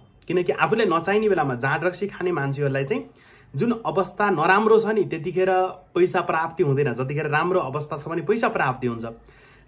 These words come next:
जब कठिन आयो तब चाहिँ अरूको हात जोड्नुको अलावा अरू केही पनि हुँदैन। त्यसैले गर्दा पैसाको सम्मान गरौँ र अनावश्यक चिजमा हजुरले खर्च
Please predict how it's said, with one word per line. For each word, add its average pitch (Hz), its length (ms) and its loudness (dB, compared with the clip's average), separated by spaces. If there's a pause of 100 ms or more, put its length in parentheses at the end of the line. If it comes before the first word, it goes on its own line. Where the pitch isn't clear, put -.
जब 233 280 2
कठिन 202 260 2
आयो 202 260 4
तब 160 240 -2
चाहिँ 151 200 0
अरूको 143 200 0
हात 131 340 -2
जोड्नुको 127 400 2
अलावा 117 300 -4
अरू 131 260 -2
केही 156 280 -2
पनि 190 200 -2
हुँदैन। 110 300 -4
त्यसैले 139 360 -2
गर्दा 113 260 -2 (440)
पैसाको 143 380 0
सम्मान 131 520 -2
गरौँ 143 220 0
र - 40 0
अनावश्यक 117 600 -4
चिजमा 120 320 -6
हजुरले 113 280 -10
खर्च - 320 -12